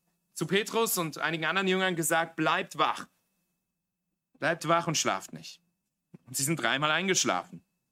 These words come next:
Und in dem Zusammenhang dieser Geschichte wird klar, sie sind nicht einfach nur eingeschlafen, weil sie körperlich müde waren, das auch. Aber vor allem war das ein Symptom für ihre geistliche Schläfrigkeit. Jesus hat nämlich zu Petrus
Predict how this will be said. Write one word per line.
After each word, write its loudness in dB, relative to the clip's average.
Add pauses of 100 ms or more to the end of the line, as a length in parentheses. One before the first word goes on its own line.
(1000)
Und 0
in 4
dem 2
Zusammenhang 2
dieser 0
Geschichte 0
wird -2
klar, 2
sie -8
sind -2
nicht 0
einfach 0
nur 2
eingeschlafen, 0
weil 0
sie -12
körperlich -2
müde -4
waren, -2
das 0
auch. 0 (920)
Aber 0
vor 2
allem 2
war 4
das 0
ein -2
Symptom 0
für -4
ihre -4
geistliche -2
Schläfrigkeit. -4 (960)
Jesus 2
hat 2
nämlich 0
zu 0
Petrus 0